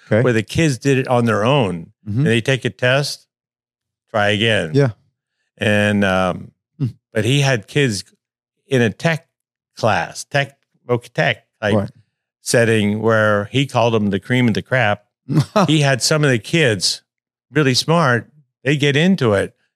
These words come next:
Speaker 2: 'cause they could go at their own pace.
Speaker 1: Cool.
Speaker 2: Now, you can't imagine that happening today, I don't think.
Speaker 1: Yeah, 'cause they get a
Speaker 2: Everybody
Speaker 1: chance to
Speaker 2: gotta
Speaker 1: move
Speaker 2: go
Speaker 1: forward.
Speaker 2: together, whatever.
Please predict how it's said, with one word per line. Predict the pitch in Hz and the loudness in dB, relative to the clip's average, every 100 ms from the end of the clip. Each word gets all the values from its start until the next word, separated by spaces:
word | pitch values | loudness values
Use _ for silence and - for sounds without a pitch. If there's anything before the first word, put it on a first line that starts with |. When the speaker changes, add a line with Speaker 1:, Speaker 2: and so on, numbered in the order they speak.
| _ | _
Speaker 2:
'cause | 127 | -2
they | 123 | 0
could | 120 127 | 0 -2
go | 135 139 | 0 0
at | 131 | 0
their | 123 | -2
own | 113 120 131 | 0 0 0
pace. | - 131 104 85 - - - _ _ _ | -2 -2 -2 -2 -4 -4 -12 _ _ _
Speaker 1:
Cool. | 294 | 0
Speaker 2:
Now, | 113 107 - _ | 0 0 -6 _
you | 143 160 | -2 0
can't | 160 143 | 2 2
imagine | 117 127 127 117 | 2 0 0 0
that | 107 101 - | 0 0 -2
happening | 104 101 95 90 | -6 -6 -10 -6
today, | 90 90 | -2 0
I | 87 | 0
don't | 82 82 | -4 -8
think. | 85 - - - | -16 -20 -20 0
Speaker 1:
Yeah, | 127 127 107 | 2 4 2
'cause | - 110 | 0 2
they | 110 113 | 2 2
get | 113 | 2
a | |
Speaker 2:
Everybody | 127 139 135 | 2 2 2
Speaker 1:
chance | 123 | 2
to | 117 | 2
Speaker 2:
gotta | 107 | 2
Speaker 1:
move | 107 | 2
Speaker 2:
go | |
Speaker 1:
forward. | 110 104 | 2 2
Speaker 2:
together, | 104 110 110 107 | 0 0 2 2
whatever. | 98 95 92 90 | 0 0 -2 -4